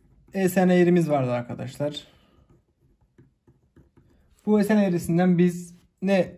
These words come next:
elde ediyorduk arkadaşlar? Fatigue strength, yani yorulma dayanımımızı elde edebiliyorduk. Sonra N dediğimiz işte, e, cycle, yani döngülerimizi elde ediyorduk. Şimdi bu elde ettiğimiz değerlere göre belli başlı formülasyonlar oluşturacağız arkadaşlar.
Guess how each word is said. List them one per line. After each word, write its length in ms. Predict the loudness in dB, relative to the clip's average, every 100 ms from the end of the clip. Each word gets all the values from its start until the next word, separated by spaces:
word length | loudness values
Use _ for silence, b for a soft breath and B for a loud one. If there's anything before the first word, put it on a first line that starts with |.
| -6
elde 280 | -4 -2 -4
ediyorduk 300 | -6 -8 -6
arkadaşlar? 640 | -6 -6 -8 -2 -2 -4 -18 _ _ -4
Fatigue 340 | -2 -2 -8
strength, 560 | -10 -6 -6 -6 -8 -6
yani 240 | -4 -2
yorulma 300 | 0 2 2
dayanımımızı 520 | 0 0 -2 -2 -2
elde 320 | -4 -4 -6
edebiliyorduk. 600 | -6 -8 -8 -8 -6 -8 -10 b b b b
Sonra 540 | _ 0 2 2 0 -2
N 240 | 0 2 2
dediğimiz 720 | 2 2 4 0 -4 -12 -14
işte, 500 | -8 -4 -2 -4 -12 _ _ -2
e, 360 | 0 2 0
cycle, 420 | 2 2 2 0 0
yani 200 | 0 -2
döngülerimizi 560 | -2 0 -2 -2 -4
elde 200 | -6 -6
ediyorduk. 440 | -8 -8 -8 -10 b b b
Şimdi 320 | -2 2 4
bu 360 | 4 2 0 -12 b b 2
elde 220 | 4 4
ettiğimiz 400 | 2 2 2 4
değerlere 340 | 4 4 2
göre 380 | 2 0 -2 0
belli 220 | 2 2
başlı 500 | 0 -2 -4 -4 -4
formülasyonlar 600 | -4 -2 -2 -2 -4 -2
oluşturacağız 460 | -2 -4 -6 -6 -4
arkadaşlar. 600 | -4 -8 -10 -6 -6